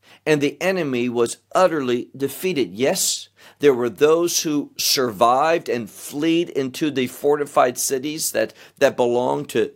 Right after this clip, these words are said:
these people. But notice what happened. They're back at this place, Makkedah.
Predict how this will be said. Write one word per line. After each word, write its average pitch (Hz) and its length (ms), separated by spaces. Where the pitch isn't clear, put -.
these 127 300
people. 123 500
But 143 220
notice 220 240
what 185 140
happened. 151 360
They're 127 100
back 208 540
at 143 340
this 170 260
place, - 480
Makkedah. 110 580